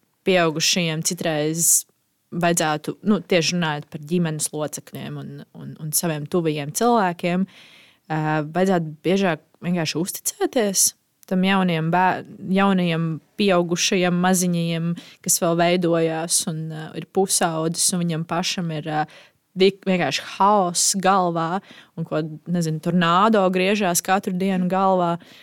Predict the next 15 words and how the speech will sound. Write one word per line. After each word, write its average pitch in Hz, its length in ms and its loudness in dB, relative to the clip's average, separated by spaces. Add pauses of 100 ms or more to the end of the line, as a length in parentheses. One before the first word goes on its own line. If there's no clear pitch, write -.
(200)
un, 165 260 0
ā, 160 140 0 (240)
viņš 165 240 -2
cenšas, 185 500 2
ā, 185 140 0 (200)
pieturēties 196 840 2
ar 175 120 -8
kaut 196 220 2
ko 202 180 4
pie 175 220 0
tās 175 260 0
zemes, 185 460 2
lai 160 520 -4
eksistētu 170 840 -2
ikdienā. 165 600 -2